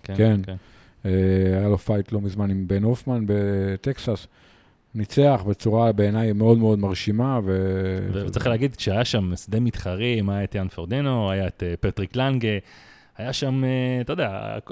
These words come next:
Speaker 1: הרבה תותחים, אה, כבדים, ועם כל זה הוא עדיין, אה, נתן, אה, אני חושב, ביצוע,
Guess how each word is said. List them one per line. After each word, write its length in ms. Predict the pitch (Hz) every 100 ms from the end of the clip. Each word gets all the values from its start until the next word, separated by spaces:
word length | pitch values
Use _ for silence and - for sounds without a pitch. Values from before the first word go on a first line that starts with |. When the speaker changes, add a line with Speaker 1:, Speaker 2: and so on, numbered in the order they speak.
| - -
Speaker 1:
הרבה 380 | 117 139 147
תותחים, 540 | 147 131 131 - 151 147
אה, 220 | 135 120 110
כבדים, 500 | 110 113 120 175 165
ועם 320 | 113 110 110
כל 220 | 113 127 117
זה 280 | 113 139
הוא 100 | 120
עדיין, 340 | 104 110 117 107
אה, 260 | 101 98 95
נתן, 380 | 92 104 101 92
אה, 40 | 90 87 85 82 _ -
אני 80 | 87
חושב, 360 | - - 92 85 92
ביצוע, 320 | 87 113